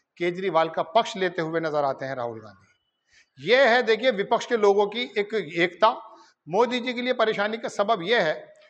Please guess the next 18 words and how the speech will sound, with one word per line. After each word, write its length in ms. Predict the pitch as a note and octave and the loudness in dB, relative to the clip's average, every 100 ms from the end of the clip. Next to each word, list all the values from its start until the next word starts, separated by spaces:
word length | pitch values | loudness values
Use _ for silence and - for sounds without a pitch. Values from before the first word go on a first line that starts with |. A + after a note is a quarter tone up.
| _ - | _ -12
कि 80 | |
दो 160 | F3 G#3+ | -4 -2
हज़ार 320 | F3+ F3 G#3+ | 0 2 2
चौबीस 420 | G3+ F3+ F#3 G3 | 2 -2 -2 -4
में 100 | G#3 | -8
ऐसे 320 | - F#3 F3+ G#3 | -2 -2 0 -2
रिजल्ट 320 | D#3 G3+ F3 E3 | 0 -2 -2 -4
नहीं 120 | B3 | -2
निकले 400 | A3 E3 D3+ F#3+ - _ _ D3+ | -2 -2 -4 -4 -8 _ _ -2
जो 140 | A#3+ | 0
मन 220 | F3 A3 | 2 -2
मा-, 260 | A3 E3 D#3+ | 0 -2 -2
मन 280 | D3 F#3+ A3 | 2 0 2
माफिक 380 | D#3 C#3 B3 - | -2 -2 -6 -8
हों, 120 | A#2+ G2+ A#2 | -12 -12 -2
मन 200 | A#3+ A#3 | -2 -2
मुताबिक 500 | D#3+ C3+ D3+ C4 | -2 0 0 0
हों। 120 | - | -6